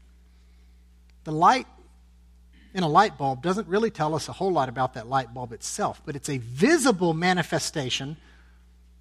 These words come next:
of electricity that's generated at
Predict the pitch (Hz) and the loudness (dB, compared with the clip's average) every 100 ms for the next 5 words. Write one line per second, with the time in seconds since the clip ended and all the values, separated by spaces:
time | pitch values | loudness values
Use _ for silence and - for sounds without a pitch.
0 | - - - - 190 202 202 247 277 202 | -20 -20 -20 -4 2 2 2 0 0 2
1 | 180 165 - 185 233 220 165 139 151 190 | 2 2 0 0 2 2 2 2 0 -2
2 | - - - 123 | -10 -20 -16 -16